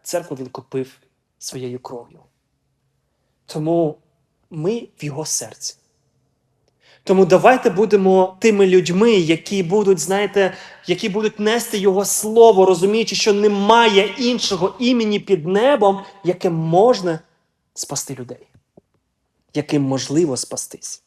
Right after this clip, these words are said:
Можливо, на цьому місці є люди, які ніколи раніше не молилися молитвою покаяння.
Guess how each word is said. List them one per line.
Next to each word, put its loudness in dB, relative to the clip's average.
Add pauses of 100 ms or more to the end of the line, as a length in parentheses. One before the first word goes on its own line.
(1600)
Можливо, 4
на 4
цьому 2
місці 0
є 2
люди, 0
які -4
ніколи 2
раніше -4
не -2
молилися 0
молитвою -4
покаяння. -10